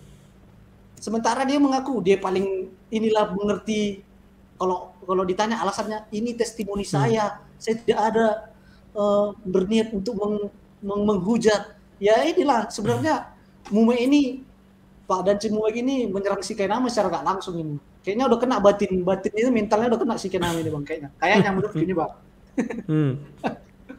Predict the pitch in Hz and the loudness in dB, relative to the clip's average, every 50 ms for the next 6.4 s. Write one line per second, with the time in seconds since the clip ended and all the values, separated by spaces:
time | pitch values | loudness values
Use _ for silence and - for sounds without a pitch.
0 | - - - - - - - - 180 180 175 233 254 277 262 269 - - 202 214 | -20 -20 -20 -20 -20 -20 -12 -6 -4 -2 2 4 4 4 2 0 -4 -2 2 4
1 | 226 226 208 185 165 151 147 - 175 - 226 226 226 233 226 214 202 165 156 170 | 8 8 8 6 6 0 -6 -8 -4 0 2 2 4 4 2 2 2 2 2 2
2 | 185 196 196 202 196 196 190 - - 185 - 214 202 226 247 139 135 131 123 127 | 2 2 2 0 -2 -6 -6 -6 -6 -4 -4 0 4 6 6 8 6 6 4 2
3 | 185 180 180 175 175 180 180 180 180 185 185 208 196 180 160 147 143 - - - | -2 -4 -2 -2 0 0 0 2 2 2 2 2 0 0 -2 -2 -4 -8 -14 -20
4 | - - - - - - - - - - 160 160 160 165 165 160 160 160 160 - | -20 -20 -20 -18 -18 -20 -20 -20 -10 -6 -4 -4 -2 -2 -4 -6 -8 -10 -12 -16
5 | - - - - - - - - 254 247 226 190 156 131 120 175 170 180 175 - | -20 -20 -20 -16 -6 0 4 6 6 6 6 6 4 2 0 0 0 0 0 0
6 | - - - - - 156 156 156 | -2 -8 -16 -12 -6 -4 -4 -4